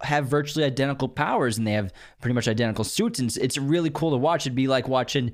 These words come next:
Superman versus Superman, but it's like, it's like watching, uh,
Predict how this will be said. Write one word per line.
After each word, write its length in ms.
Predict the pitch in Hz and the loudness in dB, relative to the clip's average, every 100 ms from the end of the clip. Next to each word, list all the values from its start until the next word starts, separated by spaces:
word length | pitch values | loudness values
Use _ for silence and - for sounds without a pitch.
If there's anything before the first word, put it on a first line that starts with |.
| - - - - - | -8 -20 -20 -16 -6
Superman 500 | - 190 156 156 139 | -2 0 2 0 2
versus 240 | 139 - | 0 0
Superman, 480 | 185 151 131 123 113 | -2 0 2 2 2
but 120 | 135 | 2
it's 100 | 131 | 2
like, 120 | 147 | 0
it's 120 | 156 | 0
like 160 | 175 151 | 0 2
watching, 560 | 156 160 - 165 143 147 - - | 2 2 0 0 -2 -4 -10 -2
uh, 340 | 131 127 117 | 0 2 0